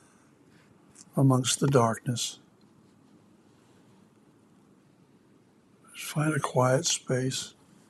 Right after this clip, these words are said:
and hopefully it's a sacred place and certainly a safe place. It's important that it's safe.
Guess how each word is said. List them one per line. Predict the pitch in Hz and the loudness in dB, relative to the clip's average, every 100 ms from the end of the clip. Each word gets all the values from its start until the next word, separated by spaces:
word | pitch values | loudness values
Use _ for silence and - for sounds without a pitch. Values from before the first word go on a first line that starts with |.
| _ _ - - - - - - - _ _ _ - _ _ _ _ _ _ _ _ _ | _ _ -20 -20 -20 -20 -20 -20 -20 _ _ _ -20 _ _ _ _ _ _ _ _ _
and | 147 131 | -6 -2
hopefully | 160 156 - 143 131 135 127 147 - - | -2 -2 0 4 4 4 0 -4 -6 -10
it's | 220 151 139 - - - | -8 -4 -2 -2 -4 -4
a | 143 | -2
sacred | - 165 151 156 135 | 2 2 2 -2 -2
place | - 131 123 - - - | -2 -2 -2 -6 -6 -4
and | 147 | -2
certainly | - 160 185 156 143 139 175 | 2 2 0 0 2 2 -2
a | 143 | -4
safe | - - 147 147 - | -4 2 2 2 -2
place. | - 151 156 - - - - - - - - - - - - - - _ - - _ _ _ - | -6 -6 -6 -10 -14 -20 -20 -20 -20 -20 -20 -20 -20 -20 -20 -20 -20 _ -20 -20 _ _ _ -2
It's | 156 165 | 0 2
important | 139 - 170 160 175 147 | 2 4 4 4 0 0
that | 139 | 0
it's | 135 - | 0 0
safe. | - 180 139 127 - | 0 0 -2 -4 -10